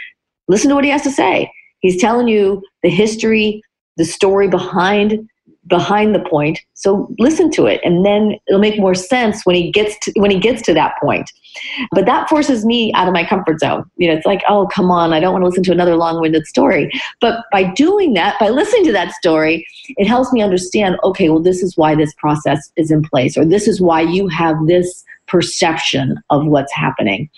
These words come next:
So I, really, we all have to kind of push ourselves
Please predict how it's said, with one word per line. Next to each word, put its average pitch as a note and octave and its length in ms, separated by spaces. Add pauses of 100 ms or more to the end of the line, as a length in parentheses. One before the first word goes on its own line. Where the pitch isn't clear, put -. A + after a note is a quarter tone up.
(360)
So A3 340
I, A#3 240
really, C4 240
we A3 120
all G#3+ 240
have B3+ 160
to F#3+ 120 (120)
kind F3+ 100
of D3+ 100 (160)
push C4 220
ourselves E3 500